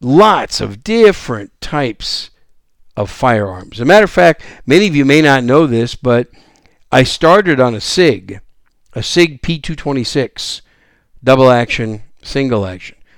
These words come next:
That's what I started shooting for quite some time, about a year. Then I moved heavily into nineteen elevens.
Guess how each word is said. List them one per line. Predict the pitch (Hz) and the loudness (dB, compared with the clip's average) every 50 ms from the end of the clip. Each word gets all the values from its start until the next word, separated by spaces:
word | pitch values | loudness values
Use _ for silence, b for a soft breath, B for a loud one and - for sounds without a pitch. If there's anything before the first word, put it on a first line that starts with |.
| _ _ - | _ _ -6
That's | - 135 - - | -6 -6 -2 -2
what | 339 247 | -2 0
I | 254 208 | 0 -2
started | - - - 196 185 160 131 113 101 | -2 0 2 2 2 4 2 -2 -6
shooting | - - 123 110 95 90 90 92 _ - - _ - _ _ _ _ _ _ _ _ _ _ _ _ _ _ _ b b b b b b b b b | -8 -10 -8 -10 -10 -10 -16 -20 _ -20 -20 _ -20 _ _ _ _ _ _ _ _ _ _ _ _ _ _ _ b b b b b b b b b
for | - 147 151 156 151 | 0 2 4 4 4
quite | 143 - 185 214 226 - | 4 4 4 4 4 4
some | - 214 220 | 2 0 0
time, | 190 - 139 123 127 143 151 | 0 0 2 2 2 2 0
about | 147 139 151 170 180 175 | 0 2 2 4 4 2
a | 156 | 0
year. | 127 110 107 98 95 113 143 b b b b b b b | -2 -4 -4 -4 -6 -10 -12 b b b b b b b
Then | - 185 240 | 0 2 2
I | 285 302 | 4 4
moved | 269 226 240 233 208 170 - | 2 2 2 0 -2 -4 0
heavily | 175 202 226 214 208 202 196 185 | 0 0 2 2 2 0 2 0
into | 185 190 175 160 139 | 0 0 0 0 0
nineteen | 139 139 147 156 147 - - 151 147 | 0 0 -2 -2 -6 -4 -4 -2 0
elevens. | 127 117 110 113 120 120 107 90 - - - | 2 2 2 2 2 0 -2 -10 -14 -18 -18